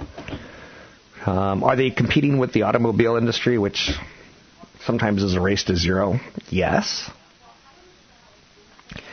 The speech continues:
But the spin that Tesla has is this year. Next year, they'll have a lot less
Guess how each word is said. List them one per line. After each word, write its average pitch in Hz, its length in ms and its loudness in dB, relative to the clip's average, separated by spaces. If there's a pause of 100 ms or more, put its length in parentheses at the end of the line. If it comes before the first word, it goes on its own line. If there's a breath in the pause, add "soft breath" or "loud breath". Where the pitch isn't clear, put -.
(460 loud breath)
But 117 300 2 (1040)
the 135 80 2
spin 160 560 2
that 113 320 2
Tesla 110 320 2
has 107 400 2
is 90 140 -2
this 92 200 -2
year. 80 280 0 (1400 loud breath)
Next 123 400 2
year, 131 120 6
they'll 104 140 2
have 101 160 2
a - 20 2
lot 101 360 2
less - 260 0